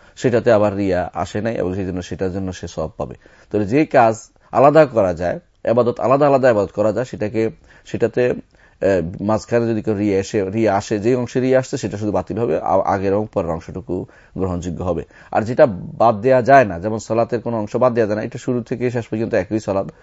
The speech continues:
সেখানে রিয়া এসে গেলে সেই সালাত বাতিল হয়ে যাবে। এই জন্য দূর করতে হবে, রিয়া আসার পর সঙ্গে সঙ্গে দূর করে দিতে হবে,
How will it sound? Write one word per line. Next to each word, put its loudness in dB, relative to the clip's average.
সেখানে -2
রিয়া 4
এসে -2
গেলে 0
সেই -6
সালাত -2
বাতিল -6
হয়ে -4
যাবে। -6
এই -6
জন্য -4
দূর -4
করতে -10
হবে, 0
রিয়া 0
আসার -4
পর -4
সঙ্গে -8
সঙ্গে -6
দূর -4
করে -4
দিতে -6
হবে, -2